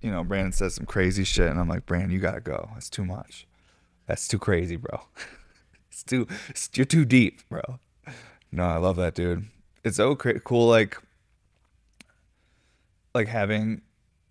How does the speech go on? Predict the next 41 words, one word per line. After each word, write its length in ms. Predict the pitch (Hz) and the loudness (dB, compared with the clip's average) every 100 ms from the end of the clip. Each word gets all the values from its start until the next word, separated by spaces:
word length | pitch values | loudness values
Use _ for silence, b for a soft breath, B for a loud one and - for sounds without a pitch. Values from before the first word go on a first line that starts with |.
| _ _ _ 139 - _ - | _ _ _ -18 -18 _ -14
totally 520 | 123 120 117 113 117 | -2 0 2 0 0
different 260 | 107 104 101 | -2 -4 -4
personalities 580 | 107 - 104 101 107 | -6 -4 -4 -2 -4
on 120 | 98 95 | -6 -8
the 40 | |
team. 300 | - - - | -10 -12 -10
Like, 220 | 57 - - | -10 -8 0
everyone 300 | 120 123 120 | 2 4 2
on 80 | |
the 60 | 117 | 2
team 240 | 107 110 | -2 -4
is 80 | 107 | -4
a 80 | 107 | -6
totally 480 | - - 107 104 107 | -8 -6 -2 0 -2
different 220 | 101 95 | -4 -4
personality. 560 | 98 - 98 87 87 87 - | -6 -6 -6 -4 -6 -8 -6
I'm 280 | 101 107 107 | -4 -2 -2
not 240 | 107 - | -2 -4
sitting 260 | - 110 107 | -6 -6 -4
here 160 | 104 | -4
having 240 | 104 101 104 | -2 -4 -4
people 280 | 110 104 104 | -6 -4 -2
working 280 | 107 110 | -2 -2
with 120 | 107 104 | -2 -2
me 140 | 107 | -2
that 120 | 98 | -4
are 80 | 92 | -4
all 180 | - 104 | -2 -2
just 240 | 104 107 | -2 -4
mini-me's. 760 | 104 104 104 101 95 104 104 - b b b b - | -2 -2 0 -2 -4 -8 -12 -16 b b b b -4
Like, 340 | 104 101 - _ _ | -2 -2 -6 _ _
everyone 340 | 117 107 104 | 0 0 -2
is 100 | 101 | -4
so 320 | - - 101 98 | -6 -6 -2 0
different, 500 | 98 107 120 123 - | 0 0 0 -2 -2
but 140 | 110 | -4
we 100 | 90 | -2
all 180 | 92 101 | 0 0
work 200 | 98 98 | -2 -4
together 360 | 113 104 101 | -4 -2 -2
well. 440 | 104 101 101 107 | -2 -2 -4 -6